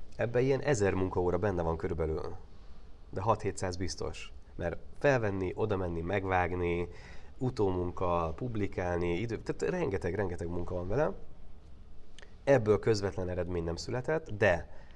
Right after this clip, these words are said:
az interjú alanyomnak a felét például nem is ismertem, hanem ennek köszönhetően születtek tényleg barátságok, jó üzleti kapcsolatok, új lehetőségek.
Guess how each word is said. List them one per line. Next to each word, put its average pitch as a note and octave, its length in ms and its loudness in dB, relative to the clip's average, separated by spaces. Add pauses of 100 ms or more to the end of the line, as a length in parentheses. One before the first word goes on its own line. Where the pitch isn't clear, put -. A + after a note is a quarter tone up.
(360)
az - 180 0
interjú A2+ 380 4
alanyomnak F#2+ 380 6
a G#2+ 40 0
felét F2+ 440 4
például F2+ 220 4
nem F#2+ 120 4
is E2+ 100 -2
ismertem, F#2 500 2
hanem F#2 220 2
ennek F#2 220 0
köszönhetően E2+ 720 0
születtek F2 460 0
tényleg E2 260 0
barátságok, E2 720 2 (300)
jó F2+ 200 0
üzleti F2 300 0
kapcsolatok, - 640 12
új F#2 140 4
lehetőségek. G#2+ 840 -2